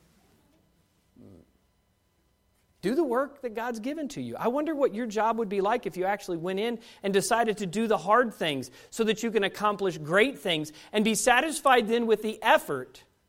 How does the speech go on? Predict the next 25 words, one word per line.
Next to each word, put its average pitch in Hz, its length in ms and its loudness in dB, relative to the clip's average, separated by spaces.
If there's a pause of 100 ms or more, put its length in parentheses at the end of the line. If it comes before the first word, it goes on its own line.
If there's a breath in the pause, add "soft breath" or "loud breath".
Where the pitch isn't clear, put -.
(1300)
for 175 120 -8
just 196 300 -6
the 214 160 -10
effort's 170 560 -10
sake. - 440 -16 (460)
Well, 190 100 6
what 226 80 8
do 277 60 12
I 277 80 10
get 220 220 8
out 165 160 10
of 113 80 -6
it? 104 120 -14 (1120)
You 147 120 -12
become 170 300 0
more 185 120 -2
disciplined 143 600 -8 (1800)
as 135 100 -14
you 147 120 -8
apply 143 300 -6
the 135 120 -10
diligence 127 600 -6
of 131 100 -10
your 139 100 -8
hand. 131 420 -18